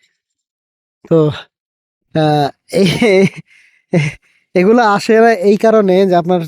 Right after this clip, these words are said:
পায়ে পায়ে ঘুরবে, আপনার সাথে সাথে আসবে এই জন্য যে এই দেশের পাখি,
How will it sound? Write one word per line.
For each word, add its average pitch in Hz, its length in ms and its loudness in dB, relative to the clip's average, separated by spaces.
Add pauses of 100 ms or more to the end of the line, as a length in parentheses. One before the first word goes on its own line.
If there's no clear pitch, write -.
(180)
পায়ে 175 240 2
পায়ে 175 280 2
ঘুরবে, 165 400 -2
আপনার 160 260 0
সাথে 160 300 -4
সাথে 165 220 -2
আসবে 156 340 0
এই 147 100 0
জন্য 156 260 -2 (600)
যে 165 200 -2
এই 165 100 4
দেশের 175 280 -2
পাখি, 160 400 -2